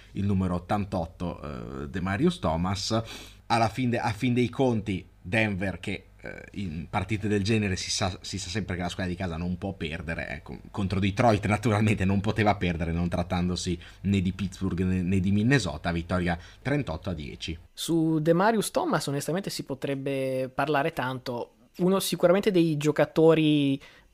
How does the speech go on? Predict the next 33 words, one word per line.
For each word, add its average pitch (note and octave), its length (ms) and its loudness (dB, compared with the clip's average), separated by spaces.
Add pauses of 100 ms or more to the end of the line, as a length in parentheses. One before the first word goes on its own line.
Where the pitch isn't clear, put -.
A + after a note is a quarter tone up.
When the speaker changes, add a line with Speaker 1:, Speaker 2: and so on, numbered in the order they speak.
Speaker 2:
più, D3+ 120 6
più D#3 140 2
sottovalutati D3 880 4
degli C3 220 2
anni C#3 220 2
dieci. C3+ 600 2
Ovviamente D#3+ 460 4
giocare D3 460 4
con D3 340 2
Peyton D3 300 2
Manning D3+ 760 2 (440)
lo C#3+ 120 -2
ha - 40 0
fatto D3 240 4
diventare, D3+ 720 2 (640)
insomma, G#2+ 420 -8
uno A#2 800 -6 (580)
veramente D3+ 640 0
dei, C#3 260 2
dei D3+ 140 0
più F3 100 2
forti D#3 480 4
di D3 100 -2
quella E3 280 6
decade, D3 720 0 (180)
però D#3 420 4 (360)
la D#3+ 100 2
giocata D3+ 320 4
per D3+ 160 2
cui D3+ 160 4
è C#3+ 60 2
più E3 160 0
noto, B2 540 -4